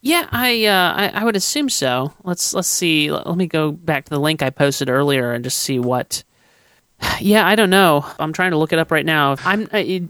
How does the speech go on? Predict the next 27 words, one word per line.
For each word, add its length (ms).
I'm 140
not 220
finding 480
release 340
information 880
on, 280
like, 260
on 140
Rotten 260
Tomatoes. 1040
Uh, 500
let's 160
try, 460
um, 400
Fandango. 680
Yeah, 220
I 100
don't 160
know 80
why 160
I 40
didn't 180
think 160
to 80
look 180
that 160
up, 300